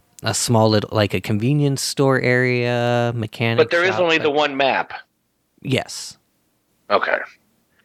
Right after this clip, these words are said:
Speaker 2: That's what they were saying, 'cause I remember, uh, seeing people get this, uh, big ol' special edition deal,
Speaker 1: Mm.
Speaker 2: uh, when they,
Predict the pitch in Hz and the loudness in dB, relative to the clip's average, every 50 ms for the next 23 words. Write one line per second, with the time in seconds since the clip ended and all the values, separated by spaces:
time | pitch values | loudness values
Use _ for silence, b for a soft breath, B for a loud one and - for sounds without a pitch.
0 | B B B B B B B B B B B - 156 175 - 196 185 - 165 151 | B B B B B B B B B B B 4 4 4 4 0 -2 0 0 -2
1 | 139 - - 160 139 147 151 156 160 185 185 185 175 131 143 151 143 - - - | 0 0 -2 -2 0 0 0 2 2 2 2 2 2 2 2 2 0 0 -2 0
2 | 175 160 147 - - 165 160 156 156 - - 147 147 - - 139 131 - - 135 | 0 0 0 0 -4 -4 0 0 0 2 2 0 0 0 -2 -2 -2 0 2 2
3 | 120 110 98 - - 160 160 165 165 143 - - - - - 147 139 - - 151 | 2 2 0 0 0 0 2 4 2 2 2 -2 -10 -2 0 2 2 2 2 2
4 | 135 131 127 131 - 135 123 - 135 117 107 107 104 98 95 90 B B 120 110 | 2 2 0 2 -2 0 2 0 -2 -2 -2 -2 0 0 0 0 B B -12 -12
5 | 104 B B B 101 107 104 104 104 123 120 117 113 110 101 92 - | -12 B B B 2 2 4 4 2 0 0 2 2 2 2 2 -2